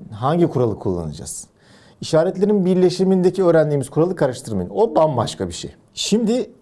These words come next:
iki farklı işareti farklı olan sayıları ya da işareti aynı olan sayıları toplayıp, toplayıp çıkarmaya çalışacağız. Dikkat ederseniz bu ko-, e, konuyu anlatırken toplama ve çıkarma diyorum. Beraber anlatıyorum.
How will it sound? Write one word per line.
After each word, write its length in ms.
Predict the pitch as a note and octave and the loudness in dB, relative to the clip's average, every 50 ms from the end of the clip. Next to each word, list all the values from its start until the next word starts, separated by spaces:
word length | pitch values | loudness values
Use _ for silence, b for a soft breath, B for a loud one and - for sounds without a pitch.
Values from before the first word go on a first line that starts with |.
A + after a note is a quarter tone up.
| _ _ _ _ | _ _ _ _
iki 220 | - D3 - - A#3+ | -2 -2 -2 -2 -2
farklı 580 | - - F#3 D#3+ D3 D3+ - A#2+ A#2 A2 G#2 A2+ | 2 4 4 4 2 0 0 0 2 2 0 -2
işareti 460 | A2 - - C3 B2+ B2 B2+ B2+ - | -4 -2 0 0 2 0 -2 -6 -6
farklı 340 | - C#3+ C#3 C3+ C3 - C3+ | -4 -2 -2 -2 0 -2 0
olan 160 | B2 A#2+ A#2+ | 0 0 -2
sayıları 640 | A#2 A#2+ - A#2+ A2+ A2 A2+ G#2+ G2 F#2+ G2+ G#2 - - _ | -2 0 0 0 2 4 2 2 4 2 0 0 -4 -8 _
ya 120 | - G#2+ A2+ | -4 -2 -2
da 40 | |
işareti 440 | A#2 - - B2+ B2 B2 A#2 B2+ C3+ - | -4 -2 0 2 2 2 0 -2 -4 -2
aynı 260 | - A#2 B2 C#3 C#3+ | -2 -2 0 0 0
olan 180 | C3 B2 A2+ G#2+ | 0 0 0 -2
sayıları 600 | - - G2+ F#2+ F2 E2 E2+ E2 F#2+ C#3+ F#3+ - - _ _ _ - | -4 -4 -4 -4 -4 -4 -4 -2 -2 -4 -4 -6 -10 _ _ _ -4
toplayıp, 560 | - C3+ C3 - B2+ B2 C#3+ F3 F3 E3+ - | -4 -4 -2 -2 -2 -2 -2 -2 -6 -4 -4
toplayıp 400 | C#3 B2 A#2+ - C#3+ D#3+ D#3 D#3 | -4 -4 -2 -2 -2 -2 -2 -4
çıkarmaya 460 | - - C#3+ B2 A#2 A#2 A#2 A2+ G#2+ | -6 -2 0 0 0 0 -2 -2 -2
çalışacağız. 520 | - G2 E2+ D#2+ - - - D#2 - - b b b _ _ - | -2 -4 -8 -8 -10 -14 -16 -16 -16 -18 b b b _ _ -12
Dikkat 220 | B2 - F3+ G3+ | -6 -2 -2 0
ederseniz 500 | A3 A#3+ A3+ - - D#3 C#3+ C3 C3+ D#3+ | 2 0 0 0 -2 -4 -4 -4 -4 -6
bu 40 | F3+ | -6
ko-, 680 | F3+ - F3 E3 - - - B2+ B2+ C3 C3 C3+ C3 | -6 -6 -8 -8 -8 -8 -6 -2 0 0 2 0 0
e, 40 | C3 | -2
konuyu 240 | - C#3 C#3+ E3+ F3+ | -2 -4 -2 -2 -2
anlatırken 580 | E3+ D#3+ D#3 D#3 G#3 E3+ D#3 E3 D#3+ G3 F#3+ - | -2 -4 -4 -4 -6 -4 -2 -4 -4 -4 -4 -4
toplama 520 | - C#3+ B2+ - - D3 D#3+ G3 A3 G3 | -4 -4 -4 -2 -2 -2 -2 0 0 0
ve 100 | F#3 E3 | -2 -2
çıkarma 560 | - - - - C#3+ C3+ C3+ C3+ C#3 D3 C3+ | -4 -8 -6 -2 -2 -2 0 0 -2 -2 -2
diyorum. 340 | A2+ G#2 G2 F#2+ G2 F#2+ F#2+ | 0 -2 -2 -2 -2 -2 -2
Beraber 460 | A2 A2+ B2 B2+ B2+ C3 C3 D#3 D#3 | -2 0 2 2 0 2 2 0 0
anlatıyorum. 580 | C#3+ B2+ A#2+ A2 F#2+ - - - E2+ D#2+ E2+ | 0 0 -2 -2 -4 -6 -8 -10 -10 -10 -12